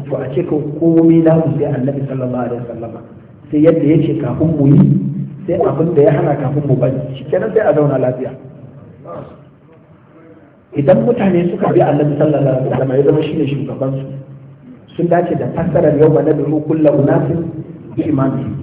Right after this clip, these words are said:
Bari ku ji khasa'i. Wasu abubuwa da Allah ya keɓe wa waɗanda suka bi manzon Allah sallallahu alaihi wasallam a wannan al'umma. Idan aka zo ranar kiyama, me Allah zai yi wa waɗanda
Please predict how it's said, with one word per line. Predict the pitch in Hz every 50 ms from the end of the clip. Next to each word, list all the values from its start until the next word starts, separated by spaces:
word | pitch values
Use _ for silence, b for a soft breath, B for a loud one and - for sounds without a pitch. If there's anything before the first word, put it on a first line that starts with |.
| - - - - - - - -
Bari | - 160 175
ku | - - 151
ji | 139 156 147
khasa'i. | - 131 - - 156 151 131 120 123 - - - - - - - - - 147 147 139 135 131 - - - - - - - - _ _ _ _ _ _ -
Wasu | - - - 160
abubuwa | - - 165 165 156 165 175 160 151 -
da | - - 160
Allah | 165 165 156 135
ya | 135 139 139 143 139 -
keɓe | - 185 185 185 - 156 147 135 127
wa | 123 120 -
waɗanda | - 139 156 147 139 127 127 123
suka | - - - 139
bi | 135 147 143
manzon | 147 135 123 - 135 139 139 151
Allah | 147 143 135 -
sallallahu | - 131 135 143 139
alaihi | - -
wasallam | 135 139 139 135 127
a | 131 127
wannan | 143 147 147 143 147 143 131
al'umma. | 131 139 135 151 151 143 147 - - - - - - - - - - - - - _ _ _ _ _ _ _ _ _ _ _ _ _ _ _ _ _ _ _ - - - - - -
Idan | 123 123 147 151 -
aka | 160 175 175 156 131
zo | 139 151 147
ranar | 151 156 156 156 156 156 156
kiyama, | 139 147 143 147 147 147 135 131 127
me | 127 135 131 135 -
Allah | 165 190 185 165 151 139
zai | 151 165 147 143
yi | 156
wa | 151 139 135
waɗanda | 143 156 147 156 143 135 - - -